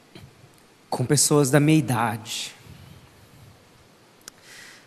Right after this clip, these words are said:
Hoje o acampamento engloba mais ou menos um, uns, umas vinte igrejas. A gente faz acampamento junto. É,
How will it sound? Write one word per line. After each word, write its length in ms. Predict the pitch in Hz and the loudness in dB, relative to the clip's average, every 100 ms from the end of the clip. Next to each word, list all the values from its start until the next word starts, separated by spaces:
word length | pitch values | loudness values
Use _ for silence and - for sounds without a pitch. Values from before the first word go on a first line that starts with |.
| _ _ - - | _ _ -14 0
Hoje 240 | 147 139 | 2 2
o 60 | 147 | 2
acampamento 640 | 160 147 151 156 156 156 | 2 0 2 0 2 2
engloba 360 | 143 143 139 | 6 8 8
mais 160 | 143 127 | 8 4
ou 60 | 139 | 2
menos 260 | 143 131 | 0 0
um, 540 | 143 139 135 127 123 127 120 - - 208 | -2 -2 -2 -4 -6 -8 -14 -20 -14 -6
uns, 640 | 127 117 - - - - | -2 0 0 0 -2 -4
umas 260 | 131 131 117 | 0 0 4
vinte 260 | 156 - | 2 2
igrejas. 840 | 147 131 131 117 104 95 - - - - - - _ _ | 2 4 4 4 -2 -2 -2 -2 -8 -20 -20 -20 _ _
A 60 | - | -10
gente 140 | 113 | -8
faz 200 | - 113 | -2 -2
acampamento 540 | 113 120 110 117 117 117 | -2 -4 -6 -4 -4 -6
junto. 400 | 113 98 92 - - - - - - - - - | -8 -12 -16 -20 -20 -20 -20 -20 -20 -20 -12 -6
É, 560 | 113 110 110 107 107 | -2 0 0 -2 -4